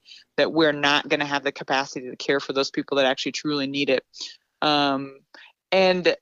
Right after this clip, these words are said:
as far as the mortality goes, you know, for example, influenza mortality is about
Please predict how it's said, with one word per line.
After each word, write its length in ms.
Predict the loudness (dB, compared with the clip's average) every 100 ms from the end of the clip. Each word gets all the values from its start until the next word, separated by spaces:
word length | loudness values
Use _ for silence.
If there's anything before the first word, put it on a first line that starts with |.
| _
as 300 | 0 0 0
far 220 | 2 4
as 100 | 4
the 80 | 2
mortality 720 | 0 -4 -2 0 2 2 2 2
goes, 680 | 2 2 2 0 -2 -6 -6
you 80 |
know, 80 | -6
for 220 | -2 0 0
example, 460 | 0 0 2 0
influenza 600 | -2 -2 0 2 2 0
mortality 680 | -2 -2 0 -2 0 0 0
is 120 | 0
about 300 | -2 -2 -2